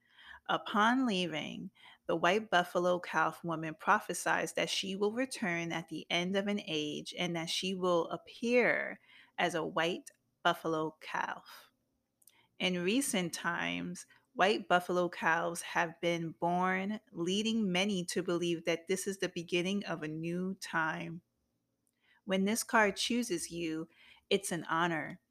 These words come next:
for it speaks of a time of miracles and balance in all things. You are a channel for the greater forces in the universe. With their help, all is possible. But without it,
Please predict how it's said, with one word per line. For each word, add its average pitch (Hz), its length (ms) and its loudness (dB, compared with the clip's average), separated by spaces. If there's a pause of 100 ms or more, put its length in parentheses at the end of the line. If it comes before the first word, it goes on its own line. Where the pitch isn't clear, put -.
(240)
for 190 180 6
it 175 180 4
speaks - 420 -2
of 170 160 2
a 170 80 2
time 180 480 2
of 156 160 -4
miracles 165 840 0
and 156 280 -6
balance 165 500 0
in 156 240 -8
all 165 500 0
things. 156 540 -10 (420)
You 190 180 4
are 175 80 8
a 170 160 6
channel 190 720 2
for 180 140 0
the 170 140 0
greater 185 380 4
forces 165 720 -2
in 170 200 -4
the 156 100 -6
universe. 156 800 -8 (360)
With 185 220 0
their 175 220 6
help, 175 400 2 (360)
all 180 580 4
is 160 160 -4
possible. - 760 -4 (500)
But - 160 -2
without 226 460 6
it, - 220 -6